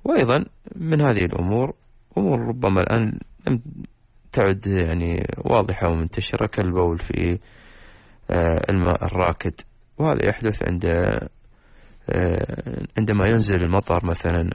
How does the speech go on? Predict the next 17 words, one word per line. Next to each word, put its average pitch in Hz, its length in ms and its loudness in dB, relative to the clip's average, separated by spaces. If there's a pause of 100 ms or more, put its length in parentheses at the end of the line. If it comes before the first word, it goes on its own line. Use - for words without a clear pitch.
أو - 280 -2 (220)
في - 200 0
أماكن 90 360 0
البحيرات 85 680 0 (1080)
التي 95 260 0
يرتادها 87 600 0
الناس، 87 420 2
فنهى 104 280 0
النبي 90 360 2
صلى 87 240 0
الله 87 340 2
عليه 87 340 0
وسلم 117 600 0 (840)
عن 98 140 0
البول 92 440 2
في - 120 -12
الماء 85 460 0